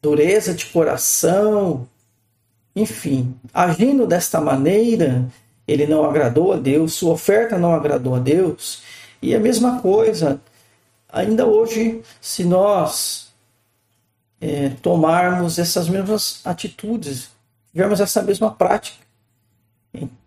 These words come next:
entendermos e aplicarmos a nós mesmos, que a gente deve fazer do nosso jeito, não importa como ensinam as Escrituras, não importa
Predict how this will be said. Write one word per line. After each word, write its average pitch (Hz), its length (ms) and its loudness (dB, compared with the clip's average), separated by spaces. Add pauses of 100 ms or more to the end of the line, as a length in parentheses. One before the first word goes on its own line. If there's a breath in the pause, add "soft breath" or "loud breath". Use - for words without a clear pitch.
(100)
entendermos 180 800 2
e 175 40 6
aplicarmos 170 640 0
a 156 80 2
nós 151 240 0
mesmos, 170 500 -2 (500)
que 208 140 2
a 196 60 2
gente 208 460 -4 (680)
deve 214 240 2
fazer 180 480 0
do 156 120 -2
nosso 180 460 0
jeito, - 400 0
não 165 120 0
importa 180 480 0 (120)
como 175 560 0 (400 soft breath)
ensinam 175 760 0 (200 loud breath)
as 143 160 0
Escrituras, 170 1000 -2
não 151 120 -2
importa 165 640 -2